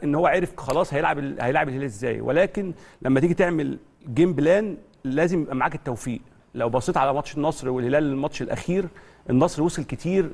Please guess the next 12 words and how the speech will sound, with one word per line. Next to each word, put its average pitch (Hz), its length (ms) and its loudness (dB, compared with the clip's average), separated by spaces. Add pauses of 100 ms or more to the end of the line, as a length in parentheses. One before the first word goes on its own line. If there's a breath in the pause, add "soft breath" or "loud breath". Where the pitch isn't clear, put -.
لل-، 127 420 2
ل-، 127 280 2
ل-، 123 260 2
لمرمى 156 300 4
الهلال، 135 320 2
لكن 127 200 0
ما 139 120 2
عرفش 170 240 -4
يفنش 160 380 0
الهجمات 139 440 0
اللي 135 160 2
هو 175 280 4